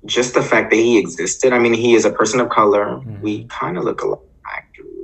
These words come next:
Speaker 2: Yeah, dude.
Speaker 1: Um, and, uh, he just is very, like,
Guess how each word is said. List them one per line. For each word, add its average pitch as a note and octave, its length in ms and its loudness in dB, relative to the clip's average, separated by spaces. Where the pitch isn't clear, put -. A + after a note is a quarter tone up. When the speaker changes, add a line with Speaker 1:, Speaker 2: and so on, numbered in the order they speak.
Speaker 2:
Yeah, F3+ 180 -12
dude. D#3+ 180 -10
Speaker 1:
Um, G#2 420 0
and, G2+ 640 0
uh, G2+ 680 4
he C3+ 180 -2
just C#3 220 0
is D3+ 100 2
very, E3 360 6
like, C#3 340 0